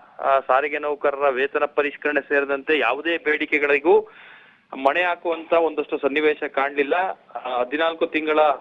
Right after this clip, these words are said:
ಅರಿಯರ್ಸ್ ಅನ್ನು ಬಿಟ್ಟು, ಅರಿಯರ್ಸ್ ರೂಪದಲ್ಲಿ ಏಳ್ನೂರು ಕೋಟಿ ಹಣವನ್ನ ಬಿಟ್ರೆ, ಬಿಡುಗಡೆ ಬಿಟ್ರೆ, ಅದು ಕೂಡ ಸೆಷನ್ ಮುಗಿದ ಮೇಲೆ ರಿಲೀಸ್ ಮಾಡ್ತೀನಿ ಅನ್ನೋದು ಬಿಟ್ರೆ ಬೇರೆ ಯಾವುದೇ ರೀತಿಯಂತ ಭರವಸೆಗಳನ್ನ ಕೊಟ್ಟಿಲ್ಲ. ಹಾಗಾಗಿ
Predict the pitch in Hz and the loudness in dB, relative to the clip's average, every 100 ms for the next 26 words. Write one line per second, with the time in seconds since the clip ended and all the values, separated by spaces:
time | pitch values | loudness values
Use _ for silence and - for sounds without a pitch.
0 | - 120 151 185 180 170 160 147 - 123 | -4 -2 4 4 2 -4 -4 -4 -4 -4
1 | 165 165 - 160 147 147 147 147 156 131 | -4 -6 -6 -2 -2 -2 -2 2 0 0
2 | 123 131 151 - 180 170 165 160 139 143 | -6 0 0 2 2 4 4 4 0 -2
3 | 156 156 143 135 143 185 - - - - | -4 -4 -8 -6 -2 -2 -2 -20 -20 -20
4 | - - 170 185 185 170 160 180 147 170 | -18 -4 0 2 0 -2 -2 0 0 -2
5 | 185 190 180 - 156 - 185 160 160 180 | 0 2 2 0 -14 -10 -6 0 2 2
6 | 185 190 180 156 170 160 160 160 156 156 | 2 4 4 4 -2 2 2 2 -4 -6
7 | 143 139 208 214 156 185 156 147 180 190 | -4 -2 -2 2 2 4 2 0 0 -4
8 | 180 165 185 135 131 147 151 143 156 - | -4 -2 -2 -2 -4 -4 -6 -6 -6 -2
9 | 160 - 143 131 175 220 233 220 | -2 0 0 0 0 0 -2 -4